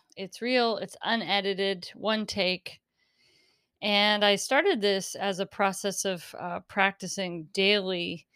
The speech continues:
just getting on and sharing insights, perf-, perspective, stories. And I have y-, done it daily at times. And then of late, you can see that I haven't done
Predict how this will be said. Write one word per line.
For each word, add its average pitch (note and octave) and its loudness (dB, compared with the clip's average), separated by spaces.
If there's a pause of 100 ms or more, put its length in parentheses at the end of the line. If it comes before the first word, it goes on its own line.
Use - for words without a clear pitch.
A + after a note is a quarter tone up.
(300)
just - -6
getting G3 2
on F3+ 0
and E3+ -10 (500)
sharing G3+ 2
insights, F#3 -4
perf-, - -8 (140)
perspective, E3+ -6
stories. D#3+ -10 (920)
And A3+ 8
I G#3 8 (1040)
have A#3+ 4 (180)
y-, C4 -10
done D#4 8
it G#3 2
daily G#3 6
at F3+ 0
times. E3+ -2
And G3+ -4
then G3+ 0
of A3 -2
late, G3+ 4
you G#3 -8
can F#3+ -8
see A#3 0
that F#3 -2
I F3+ 2
haven't G3 -2
done F3+ -4